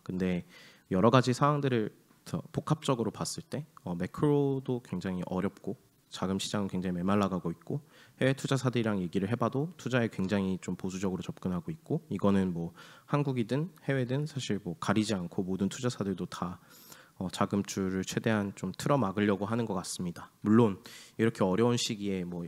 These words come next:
난세의 영웅이 난다라고도 하지만 사실 그만큼, 어,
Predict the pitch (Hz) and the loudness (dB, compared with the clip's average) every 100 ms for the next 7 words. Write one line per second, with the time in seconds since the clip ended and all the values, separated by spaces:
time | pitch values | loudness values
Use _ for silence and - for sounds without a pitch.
0 | - 101 98 117 104 90 98 104 90 85 | -8 -2 0 2 2 2 2 2 0 -2
1 | 95 87 - 92 98 92 95 92 - - | -2 -2 -6 -6 -4 -2 0 -2 -4 -4
2 | 110 98 87 - - - - - 107 95 | -2 -2 -4 -12 -20 -20 -18 -12 -8 -8
3 | - 101 98 98 98 98 98 98 90 90 | -2 0 2 2 0 0 0 -2 -2 -4
4 | - 131 170 - - - 90 87 87 | -4 -4 -4 -8 -18 -8 -4 -4 -6